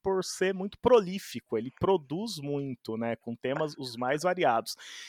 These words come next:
E antes da gente ir pra pauta, né, pessoal, fui mal educado aqui. Vocês podem se apresentar um pouco?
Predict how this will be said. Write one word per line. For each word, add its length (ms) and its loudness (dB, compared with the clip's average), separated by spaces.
E 100 6
antes 200 6
da 120 6
gente 280 0
ir 40 -4
pra 220 6
pauta, 680 6
né, 220 4
pessoal, 520 6
fui 260 2
mal 240 6
educado 720 6
aqui. 380 -4
Vocês 260 -2
podem 320 10
se 120 4
apresentar 520 4
um 100 0
pouco? 540 6